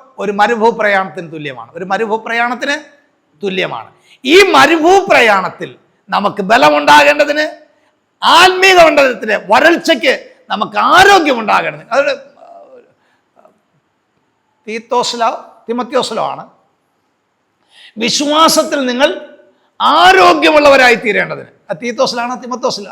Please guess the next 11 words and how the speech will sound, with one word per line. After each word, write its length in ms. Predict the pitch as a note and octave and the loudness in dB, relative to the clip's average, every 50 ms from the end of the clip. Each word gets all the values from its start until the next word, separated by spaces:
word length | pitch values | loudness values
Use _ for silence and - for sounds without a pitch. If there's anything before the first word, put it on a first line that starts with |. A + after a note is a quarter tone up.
| - C4 | -10 -8
വേണ്ട, 160 | B3+ B3 B3+ | -6 -4 -2
വായിക്കണ്ട. 460 | F#3+ A#3+ C4+ D4 C#4+ C#4 G3+ E3 E3+ F#3+ - - _ _ _ _ _ _ _ - | 0 0 0 0 -2 -4 -8 -8 -8 -8 -8 -12 _ _ _ _ _ _ _ -8
അത് 140 | - B3+ C4 B3 - - B3+ B3 | -6 -4 -4 -4 -4 -4 -4 -2
അവൻ, 220 | A#3+ B3 A#3+ A#3+ | -2 -2 -4 -6
എൻ്റെ 160 | A#3+ A#3+ A#3+ A#3 | -6 -6 -6 -6
കേൾവിക്കാര് 560 | A#3 A3+ A#3 B3 B3+ A#3+ G3 A#3 A3+ A3+ A3 A3 A3+ - - _ _ _ D4+ | -6 -6 -6 -6 -6 -4 -2 -2 -2 -2 -4 -10 -12 -20 -20 _ _ _ -18
പിന്നീട് 260 | D4 C#4+ B3+ A#3+ A#3+ | -12 -10 -8 -6 -6
അത് 100 | A#3 A3 A3 | -6 -6 -6
നോക്കിയാൽ 280 | G#3+ G3 - G#3+ F#3 | -8 -8 -8 -8 -8
മതി. 160 | F3 E3+ F#3+ - A3 | -8 -10 -10 -8 -8
അവിടെ 160 | A3+ A#3+ | -8 -8